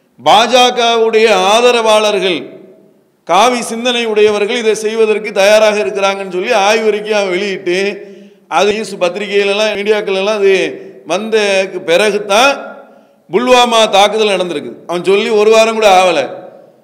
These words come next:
புல்வாமா தாக்குதல் நடக்குது. புல்வாமா தாக்குதல் நடக்கும்போது அதை வந்து என்ன செய்றாங்கன்னு சொன்னா, அரசியல்வாதிகள், காங்கிரஸ்காரன்லாம் என்ன சொல்றாங்கன்னா, இது வந்து தாக்குதல் வந்து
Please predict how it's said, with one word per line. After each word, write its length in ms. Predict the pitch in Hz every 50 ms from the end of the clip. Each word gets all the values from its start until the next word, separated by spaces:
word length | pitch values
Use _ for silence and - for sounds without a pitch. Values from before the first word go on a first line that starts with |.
| _ _ -
புல்வாமா 480 | 156 202 233 240 240 233 220 220 214 208
தாக்குதல் 480 | 185 190 196 196 190 202 214 214 196 175
நடக்குது. 340 | 170 175 170 156 139 120 113 - - - - - - _ _ _ _ _ _ _ _ _ -
புல்வாமா 520 | 135 170 220 247 247 254 254 247 247 247 240
தாக்குதல் 480 | 220 226 226 233 226 233 226 226 226 214
நடக்கும்போது 680 | 214 220 220 220 226 214 220 220 226 226 254 269 262 247
அதை 320 | 196 190 208 233 240 240
வந்து 260 | 233 226 233 233 247 240
என்ன 140 | 226 220 226
செய்றாங்கன்னு 520 | 220 190 208 214 208 208 202 208 190 170 175
சொன்னா, 220 | 156 151 156 165 180 190 196 196 185 - - - - - - _ _ _ _ -
அரசியல்வாதிகள், 920 | 160 185 240 247 - - 240 247 240 233 226 220 220 220 220 214 220 220 214 214 - 214 196
காங்கிரஸ்காரன்லாம் 720 | 208 220 233 233 233 220 208 202 208 208 208 214 214 208
என்ன 100 | 208 208 196
சொல்றாங்கன்னா, 340 | 202 196 202 202 220 226 214
இது 100 | 214 214
வந்து 200 | 208 208 208 220 214
தாக்குதல் 540 | 208 190 202 208 202 196 196 202 202 196 190
வந்து 220 | 185 190 196 240